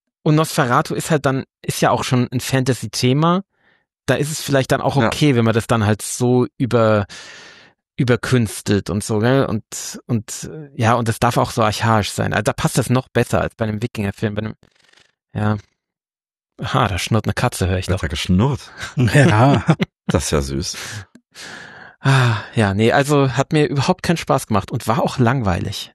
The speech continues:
Speaker 1: Also
Speaker 2: Und auch fast zweieinhalb Stunden, ne? Ähm.
Speaker 1: Ja.
Speaker 3: <laughs> Aber dass du mal so ein Schlamm und Leder so richtig
Speaker 1: Ja, kommt nicht vor,
Speaker 3: böse
Speaker 1: nicht so
Speaker 3: bist,
Speaker 1: oft
Speaker 3: das
Speaker 1: vor.
Speaker 3: passiert nicht oft. Also da muss schon
Speaker 1: Also, also
Speaker 3: weil
Speaker 1: war schon, äh,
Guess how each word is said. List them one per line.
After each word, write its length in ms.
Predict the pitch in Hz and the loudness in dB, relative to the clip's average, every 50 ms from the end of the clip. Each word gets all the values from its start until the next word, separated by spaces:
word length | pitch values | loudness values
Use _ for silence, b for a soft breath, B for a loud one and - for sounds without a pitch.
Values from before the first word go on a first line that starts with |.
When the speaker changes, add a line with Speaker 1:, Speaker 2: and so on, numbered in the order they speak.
| _ - | _ -4
Speaker 1:
Also 380 | - 117 110 117 117 117 113 - _ _ _ _ _ _ _ _ _ _ _ _ | -4 -2 0 0 0 0 0 -2 _ _ _ _ _ _ _ _ _ _ _ _
Speaker 2:
Und 200 | - 123 - - | -6 -4 -2 0
auch 140 | 139 151 - | -2 -2 -2
fast 220 | - - - - | -2 -4 -4 -2
zweieinhalb 300 | - - 78 71 76 67 | 0 0 0 0 -2 -4
Stunden, 360 | - - 78 65 - - 73 | -4 -4 -4 -4 -4 -2 0
ne? 180 | 85 101 143 160 - - - - | 0 2 0 0 -4 -8 -8 -6
Ähm. 180 | 87 82 80 - | -4 -4 -4 -2
Speaker 1:
Ja. 260 | - 131 139 135 123 - - - - 120 - - | -2 0 0 0 0 -2 -6 -12 -14 -8 -4 -4
Speaker 3:
<laughs> 1400 | 135 - - 139 - - 202 - _ _ _ _ _ _ _ _ _ _ _ _ _ _ - - - - - _ | -4 -2 -4 -6 -6 -4 -8 -8 _ _ _ _ _ _ _ _ _ _ _ _ _ _ -20 -20 -18 -18 -12 _
Aber 200 | - - 151 - - | -6 -4 -4 -4 -2
dass 200 | - 113 - - | -2 -2 -2 0
du 100 | - 147 | 2 4
mal 180 | 175 202 180 143 | 6 6 6 6
so 80 | 127 | 6
ein 80 | 135 131 | 4 2
Schlamm 300 | - - - 123 131 143 | 0 0 2 2 4 4
und 100 | 135 110 | 4 4
Leder 220 | 113 135 139 147 127 | 4 4 4 4 4
so 120 | 101 101 95 | 2 0 -6
richtig 840 | - - - 143 147 - - 214 202 151 - - - - - - _ _ _ _ _ _ _ _ _ _ _ - | -6 -4 -2 -2 -2 -2 0 0 0 0 -2 -4 -8 -8 -10 -14 _ _ _ _ _ _ _ _ _ _ _ 0
Speaker 1:
Ja, 180 | 123 143 170 | 2 2 2
kommt 180 | - - - 123 | 2 0 -2 -2
nicht 120 | 170 - | -2 -4
vor, 140 | - - 123 | -4 0 4
Speaker 3:
böse 180 | 139 147 156 170 | 4 6 4 4
Speaker 1:
nicht 100 | - - | 2 2
so 40 | 170 | 2
Speaker 3:
bist, 60 | - | 2
Speaker 1:
oft 80 | 190 - | 4 2
Speaker 3:
das 100 | 151 - | 2 2
Speaker 1:
vor. 140 | - 113 107 104 | 2 2 4 4
Speaker 3:
passiert 340 | 180 170 151 190 202 - 190 | 4 4 4 4 4 4 4
nicht 220 | 220 220 - - | 4 4 4 4
oft. 440 | - 165 131 - - - - - - - | 4 4 4 2 -2 -10 -12 -10 -6 -4
Also 240 | 135 117 - - 127 | -2 -2 -2 0 0
da 120 | 131 127 | 2 2
muss 160 | 131 156 - - | 2 2 2 2
schon 100 | 135 185 | 2 2
Speaker 1:
Also, 140 | 185 135 131 127 | 2 2 2 0
also 80 | 127 120 b b b b _ _ _ _ _ B B B B B B | -2 -4 b b b b _ _ _ _ _ B B B B B B
Speaker 3:
weil 140 | B 127 127 | B 2 2
Speaker 1:
war 80 | 143 156 | 2 0
schon, 160 | - - 117 | -2 -2 -2
äh, 80 | 151 | -4